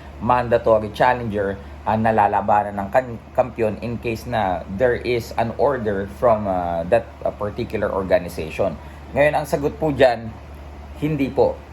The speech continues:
Okay, yung mga organizations po na yan, yung apat na boxing body na kinikilalang, ah, major boxing body sa U S, yan po syempre W B C,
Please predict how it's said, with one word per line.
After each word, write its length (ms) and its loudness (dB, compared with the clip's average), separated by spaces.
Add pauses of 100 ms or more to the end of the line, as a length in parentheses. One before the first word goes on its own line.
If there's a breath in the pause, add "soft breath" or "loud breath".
(440)
Okay, 320 2
yung 160 0
mga 160 4
organizations 960 2
po 160 0
na 160 2
yan, 320 2
yung 240 0
apat 320 2
na 160 2
boxing 400 2
body 320 2
na 160 0 (320)
kinikilalang, 640 2
ah, 320 -2
major 320 0
boxing 320 2
body 240 2
sa 160 -4
U 240 -4
S, 240 -2
yan 160 -6
po 160 -6
syempre 320 -4
W 320 0
B 160 -4
C, 320 -6